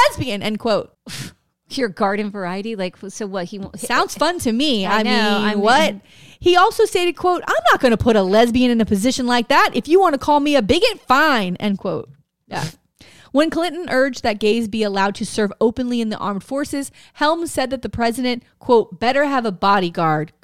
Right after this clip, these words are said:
Speaker 1: end quote, if he ever visited North Carolina.
Speaker 2: Can he say that?
Speaker 1: Threatening the president of the
Speaker 2: Yeah,
Speaker 1: United
Speaker 2: can you
Speaker 1: States.
Speaker 2: do that?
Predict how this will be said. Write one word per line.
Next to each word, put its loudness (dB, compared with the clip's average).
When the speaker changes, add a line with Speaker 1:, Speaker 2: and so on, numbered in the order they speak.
Speaker 1:
end -4
quote, -6
if -8
he -10
ever -4
visited -4
North -8
Carolina. -8
Speaker 2:
Can -8
he -8
say -12
that? -14
Speaker 1:
Threatening 0
the -4
president -4
of -8
the -6
Speaker 2:
Yeah, 0
Speaker 1:
United -2
Speaker 2:
can -2
you -2
Speaker 1:
States. -8
Speaker 2:
do -14
that? -8